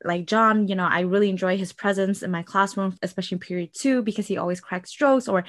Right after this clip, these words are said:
he always asks me how I'm doing. And I think that's what really motivates me to be a better teacher, even for all of my students, not just for John specifically, right? Just because he tells me jokes,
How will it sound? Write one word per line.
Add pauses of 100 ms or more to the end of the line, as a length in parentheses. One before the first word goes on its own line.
(220)
he
always
asks
me
how
I'm
doing. (280)
And
I
think
that's
what
really
motivates
me
to
be
a
better
teacher,
even
for
all
of
my
students,
not
just
for
John
specifically,
right?
Just
because
he
tells
me
jokes,